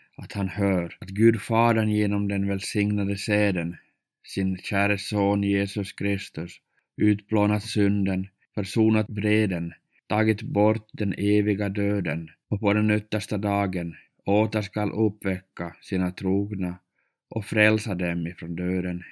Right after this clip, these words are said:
helvetet och allt ont och föra dem till evigt liv. Detta är den tröst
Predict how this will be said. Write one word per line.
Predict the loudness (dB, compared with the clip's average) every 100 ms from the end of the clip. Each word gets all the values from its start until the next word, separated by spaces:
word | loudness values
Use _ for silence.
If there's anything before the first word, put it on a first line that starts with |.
| -4
helvetet | 2 2 4 0 0 -4 -4
och | -4 -4 -2
allt | -2 -2 -2
ont | 0 0 -2 -10
och | -2
föra | 2 2 2
dem | 0 0 -2
till | -4 -6
evigt | -4 -4 -6 -10
liv. | -10 -10 -12 -14 _ _ _ _ _
Detta | 0 0 _ -2 -2 -8
är | -4
den | -2 -2
tröst | -2 -2 -2 -6